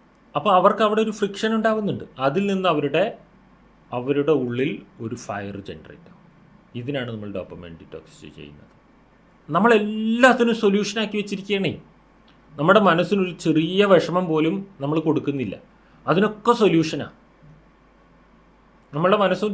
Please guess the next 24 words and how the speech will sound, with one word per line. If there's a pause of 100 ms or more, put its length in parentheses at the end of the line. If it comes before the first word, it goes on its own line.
ചെറുതായിട്ടൊന്ന്
ബോറടിച്ചാൽ
നമ്മൾ
അപ്പം
തന്നെ (720)
ഒ-, (200)
ഒന്ന് (100)
ഫേവററ്റ്
ആയ
ഒരാളെ
വിളിച്ച്
സംസാരിക്കും, (120)
അല്ലെങ്കിൽ
ഒന്ന് (100)
ആരെങ്കിലും
കാണാൻ
പോവും,
അടുത്ത
വീട്ടിൽ
പോയി
സംസാരിക്കാൻ
പോവും. (480)
നമ്മളെന്താ
ബോറടിച്ചാൽ